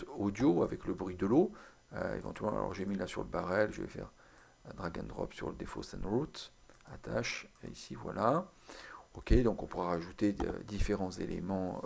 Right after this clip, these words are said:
euh, ici. Ok,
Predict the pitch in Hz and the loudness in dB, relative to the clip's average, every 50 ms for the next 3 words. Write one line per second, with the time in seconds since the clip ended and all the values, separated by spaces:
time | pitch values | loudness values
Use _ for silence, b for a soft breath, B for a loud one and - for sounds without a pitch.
0 | - - 52 50 50 - - - - - - - - - 170 208 208 - B B | -6 -4 -4 -4 -4 -4 -6 -6 -6 -8 -8 -6 -4 -2 -2 -2 -2 -4 B B
1 | B B B B B B B B B B B B B B B B B B B - | B B B B B B B B B B B B B B B B B B B -20
2 | - - - - - - - - | -20 -20 -16 -14 4 10 12 12